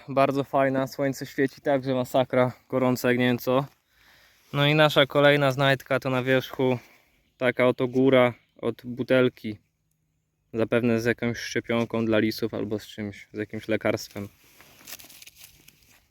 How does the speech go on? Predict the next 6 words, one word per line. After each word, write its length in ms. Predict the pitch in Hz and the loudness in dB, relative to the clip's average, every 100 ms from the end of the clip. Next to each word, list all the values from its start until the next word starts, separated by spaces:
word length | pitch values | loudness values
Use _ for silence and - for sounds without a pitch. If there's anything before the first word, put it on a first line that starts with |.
| _ _ _ | _ _ _
Nie 160 | 135 139 | -4 0
poddajemy 640 | 156 139 139 147 143 139 | 2 2 4 4 4 0
się 340 | - 135 127 | -2 2 4
i 160 | 123 117 | 4 0
szukamy 440 | - 123 123 120 | -4 -4 0 2
dalej. 320 | 117 113 104 | 2 2 0